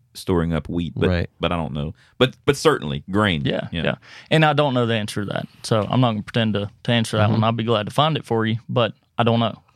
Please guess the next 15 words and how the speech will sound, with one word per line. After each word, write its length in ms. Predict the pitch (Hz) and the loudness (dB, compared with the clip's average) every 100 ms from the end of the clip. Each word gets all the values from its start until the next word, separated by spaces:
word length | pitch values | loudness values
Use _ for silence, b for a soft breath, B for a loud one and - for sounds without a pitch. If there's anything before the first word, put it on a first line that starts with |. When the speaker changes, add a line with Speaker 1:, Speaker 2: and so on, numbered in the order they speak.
| b b b b | b b b b
Speaker 3:
I 80 | 131 | 2
just 200 | 139 139 | 2 2
know 140 | 139 | 2
that 200 | 123 113 | 0 0
at 160 | 117 113 | -2 -2
that 220 | 113 - | -2 -2
time 320 | 135 123 117 | 0 0 0
there 100 | 107 | -2
was, 260 | 107 104 - | -4 -6 -8
is 260 | 113 107 - - | -6 -6 -8 -6
roughly 420 | 113 120 - 107 | -2 -2 -2 -4
three 280 | - 117 120 | -4 -2 0
different 500 | 110 - 104 101 - _ _ 110 | -2 -4 -8 -8 -16 _ _ -2
grains 340 | 117 113 104 | 0 2 0
available, 640 | 107 110 110 107 101 101 | 0 0 0 0 -4 -6